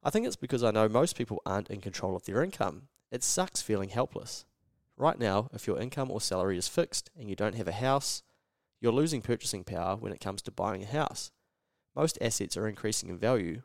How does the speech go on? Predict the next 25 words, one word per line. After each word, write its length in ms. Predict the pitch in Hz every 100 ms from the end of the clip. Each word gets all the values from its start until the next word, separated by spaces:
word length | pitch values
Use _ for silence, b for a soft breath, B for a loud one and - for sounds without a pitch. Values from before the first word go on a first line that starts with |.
| _
whilst 260 | 101 104
your 80 | 101
cash 380 | - 120 127 -
and 160 | 98 98
income 420 | 98 - 95 98 -
are 80 |
not. 380 | 95 95 - - - _ _ _ _ _ _ _ _
What 140 | 156
if 120 | 185 -
we 60 |
learnt 280 | 139 120 -
how 120 | 120
to 40 | 113
make 220 | 101 -
some 140 | 107
extra 260 | 95 - 80
income? 420 | 95 - 69 - _ _ _ _
We 80 | 127
could 140 | 127
take 180 | 139 127
some 160 | -
control 340 | 110 107 - 135
back, 200 | 117 -
couldn't 180 | 101 80
we? 200 | 165